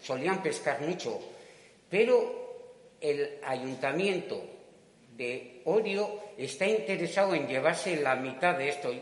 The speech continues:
pero negocia, sabiendo que siempre esto es de Roncesvalles. Quiero que lo veáis ahí.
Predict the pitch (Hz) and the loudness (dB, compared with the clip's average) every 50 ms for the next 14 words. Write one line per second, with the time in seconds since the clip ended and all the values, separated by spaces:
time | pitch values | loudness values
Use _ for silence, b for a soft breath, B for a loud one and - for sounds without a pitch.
0 | - - - - - 160 151 170 190 196 185 156 139 131 147 175 - - 135 131 | -10 -14 -10 -2 0 0 2 2 2 2 2 2 2 2 2 0 0 0 -2 -4
1 | 123 - 143 135 - - 202 220 226 247 233 - - 196 - - 214 226 240 240 | -4 -2 -2 -2 -2 0 0 2 4 4 2 2 2 -4 -4 -4 -4 -2 -2 -4
2 | 233 - - 196 185 175 160 - - 165 147 139 131 117 - - - B B B | -4 -4 -2 0 0 0 -2 -2 0 2 4 4 4 2 -2 -6 -12 B B B
3 | B B B B 113 131 131 110 120 131 123 123 - 120 113 113 113 120 135 131 | B B B B -2 -2 -2 -2 -2 -4 -4 -4 -4 -6 -6 -4 -2 0 2 2
4 | 120 110 104 101 - - - - - - B B B B B B B B B B | 2 0 -2 -6 -6 -8 -12 -14 -16 -18 B B B B B B B B B B
5 | - 151 165 180 180 - - - - - - - - - - - - - 143 135 | -4 -2 -2 -2 -2 -4 -6 -12 -14 -16 -18 -20 -20 -20 -20 -8 -2 2 2 4
6 | 135 131 120 131 139 156 175 165 - 156 135 120 107 107 | 6 6 6 6 4 4 4 2 2 2 4 4 2 0